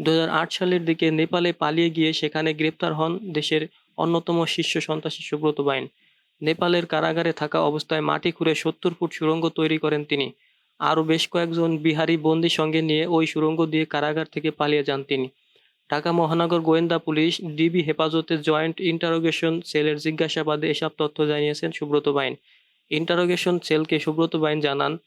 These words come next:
"দুহাজার আট সালের দিকে আমি ভারত থেকে নেপালে পালিয়ে যাই। পরে সেখানে গ্রেপ্তার হই। নেপালের কারাগারে থাকা অবস্থায় আমি ছিলাম জেলখানার চৌকিদার। নেপালের ওই কারাগারে বেশ কিছু বিহারি নাগরিক বন্দী অবস্থায় ছিল।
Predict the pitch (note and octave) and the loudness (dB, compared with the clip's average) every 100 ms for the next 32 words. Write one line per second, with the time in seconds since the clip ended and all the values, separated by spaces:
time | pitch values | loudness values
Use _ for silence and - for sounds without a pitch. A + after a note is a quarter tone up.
0 | _ _ _ D3 D#3 D#3+ E3+ D#3 E3+ - | _ _ _ 0 2 2 0 -2 -2 -2
1 | E3+ E3 D#3+ E3 E3 D3+ D#3 D#3 D#3+ D3 | 0 0 0 0 0 0 0 0 0 0
2 | E3 - E3 E3 D#3 D#3+ E3 D#3+ D3+ C#3+ | -2 -2 0 2 2 0 0 0 0 0
3 | C#3 C#3 B2+ C3 _ _ _ D#3 D#3 D#3 | 0 0 -4 -8 _ _ _ 0 0 0
4 | D#3 E3+ E3 D#3 D3+ D#3 C#3+ C#3+ C3 D#3+ | 0 0 0 2 0 0 0 0 -2 -4
5 | E3+ D3+ D#3+ E3 E3 D#3 D#3 D#3+ D#3+ - | -6 -4 0 0 0 0 0 0 -2 -2
6 | D#3 D3+ D3+ D#3+ - D#3 D3+ D3+ D#3 D3+ | -2 0 0 -2 -4 -2 -2 -2 -2 -2
7 | D3+ D#3 D#3 D#3 D#3 D#3+ D#3+ D#3+ E3 D#3+ | -2 -2 0 0 0 -4 -4 -2 -2 0
8 | D3 C3+ - _ _ _ _ D3+ D#3 E3+ | 0 -2 -4 _ _ _ _ -4 0 2
9 | E3+ - D#3+ D#3+ D#3 E3 E3 D#3 D#3+ D#3 | 0 2 -2 0 -2 0 0 2 0 0
10 | E3+ D#3 D#3 D#3 D#3+ D#3+ D3+ D#3 E3 D#3 | -4 -2 0 0 2 0 2 2 0 2
11 | D#3 D#3+ D3+ D3 - C#3+ C#3 C3+ | 2 2 2 0 -2 -4 -2 -2